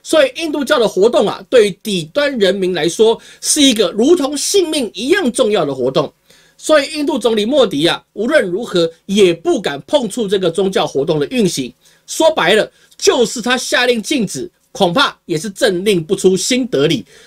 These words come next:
无人敢奉诏。你下口罩令，警察看你不戴口罩，就拿着棍子痛打你一顿。但是你肩膀上扛着神明，扛着神像，背后跟着几万人在你后面，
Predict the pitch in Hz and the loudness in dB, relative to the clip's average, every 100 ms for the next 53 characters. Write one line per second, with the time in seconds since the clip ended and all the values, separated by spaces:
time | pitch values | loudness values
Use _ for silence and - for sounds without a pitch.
0 | - 170 202 202 196 233 190 147 170 170 | -2 4 4 4 0 -6 -6 -2 0 0
1 | - _ _ _ _ - 233 233 - 359 | -2 _ _ _ _ 2 2 2 2 2
2 | - 190 254 247 151 - - 190 185 247 | 2 2 4 2 0 -4 -4 -2 -2 -2
3 | - 269 180 - 196 269 185 139 139 170 | 0 2 2 0 0 0 0 0 0 -2
4 | 170 214 196 233 262 311 - 139 - 285 | -2 -2 0 0 2 2 0 -4 -4 -4
5 | 214 120 139 113 117 147 - _ _ - | -4 -6 -6 -6 -2 -2 -4 _ _ -2
6 | 320 277 311 196 294 320 262 170 247 196 | 0 2 2 2 2 0 0 0 -2 -2
7 | - 202 240 180 202 185 165 - - 190 | -4 0 0 2 0 0 -2 -6 -6 -2
8 | 233 - 196 208 269 - _ _ - 254 | 0 0 0 0 -4 -6 _ _ 0 2
9 | 247 226 311 311 226 - 170 165 233 311 | 2 -2 -4 -4 -4 -4 -4 -2 0 0
10 | 175 143 156 156 127 208 202 214 127 | 0 -2 -2 -4 0 0 4 2 0